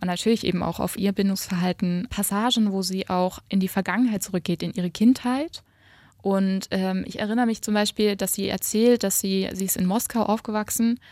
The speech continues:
und dass die ersten Erfahrungen, die sie mit Männern hatten, quasi eigentlich allesamt schlecht waren. Also übergriffiges Verhalten, ähm, sehr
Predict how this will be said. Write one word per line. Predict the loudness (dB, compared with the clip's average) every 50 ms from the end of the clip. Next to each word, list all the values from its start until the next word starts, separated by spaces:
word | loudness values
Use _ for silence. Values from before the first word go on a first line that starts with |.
| -20 -12 -6
und | -4 -2 0 0 0 -2 -4 -6 -6 -6
dass | -6 -4
die | -4 -2
ersten | 0 0 0 0 0 0
Erfahrungen, | -2 0 0 2 2 4 4 4 4 2 2
die | 2 0
sie | 0
mit | -2 -2 -2 -2
Männern | 0 0 2 2 2 2 0
hatten, | 0 -2 -2 -2 -2 -2
quasi | -2 -2 -2 -2 0 0 0 0 0 0 0 0 -2 -2
eigentlich | 0 2 4 4 4 2 2 0
allesamt | 0 2 2 2 0 -2 -4 -4
schlecht | -4 -2 -4 -4 -4 -6 -6
waren. | -4 -2 -2 -2 0
Also | 0 2 2 2 2 2 0 -4 -12 -20 -20 -8 _
übergriffiges | -2 0 0 0 -2 -2 -2 -2 -2 -2 -2 -2 -4
Verhalten, | -4 -4 -4 -2 -2 -2 -2 -2 -4 -4 -2 -2 -4 -4 -2
ähm, | -2 -2 -2 -2 -2 -4 -6 -6 -8 -10 -12 -14 -10
sehr | -6 -2 2 2 4 4 4 4 4 2 2 0 -4